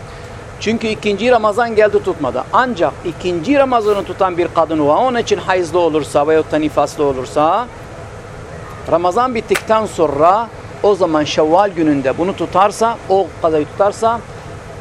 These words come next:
o günler ondan sakıt olmuyor. Dikkat ediniz. Yani altı Şevval'dan altı gün ondan sakıt olmuyor. Alim İbn Ütheymin rahimahullah diyor ki hem o günlerde tutacak hem de o günü bittikten sonra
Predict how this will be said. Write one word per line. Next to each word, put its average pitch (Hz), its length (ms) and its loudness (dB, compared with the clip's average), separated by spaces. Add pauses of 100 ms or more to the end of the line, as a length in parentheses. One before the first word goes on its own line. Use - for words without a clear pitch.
o 226 220 4
günler 202 340 2 (100)
ondan 196 320 2
sakıt - 480 -2
olmuyor. 156 400 4 (320)
Dikkat 151 260 -2
ediniz. 123 420 -4 (680)
Yani 139 320 0 (240)
altı 151 420 2
Şevval'dan 165 680 2 (120)
altı 170 340 2
gün 202 180 -2 (100)
ondan 175 320 2
sakıt - 340 -2 (120)
olmuyor. 151 360 0 (1000)
Alim 175 320 0
İbn 190 240 0
Ütheymin 190 400 -2
rahimahullah 170 600 2
diyor 156 160 2
ki 139 360 -2 (760)
hem 220 280 2 (680)
o 214 160 6
günlerde 170 420 2
tutacak 180 500 0 (480)
hem 208 280 0
de 160 80 4
o 208 300 2
günü 160 280 0
bittikten 208 480 -2
sonra 202 480 0